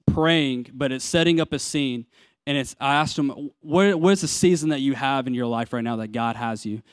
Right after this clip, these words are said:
in this moment?" And then if you look ahead, you got a table in front of you, and you see ta-, chairs all around you.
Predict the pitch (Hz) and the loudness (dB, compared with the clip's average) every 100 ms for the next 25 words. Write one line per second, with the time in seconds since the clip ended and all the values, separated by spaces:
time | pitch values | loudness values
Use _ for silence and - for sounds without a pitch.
0 | _ - 120 113 - 113 110 101 - _ | _ -8 -6 -4 -6 -6 -6 -8 -12 _
1 | _ _ _ - 143 143 139 135 135 180 | _ _ _ -4 0 0 0 -2 0 2
2 | 185 156 165 156 143 143 123 - 131 131 | 2 2 2 2 2 0 -2 -4 -4 -2
3 | 120 110 - 117 110 110 110 110 - 120 | -2 -6 -6 -6 -6 -6 -4 -4 -4 -6
4 | - 135 127 - 135 131 127 120 113 120 | -4 -6 -6 -4 -2 -2 -2 -2 -2 -2
5 | 120 113 110 | -2 -4 -8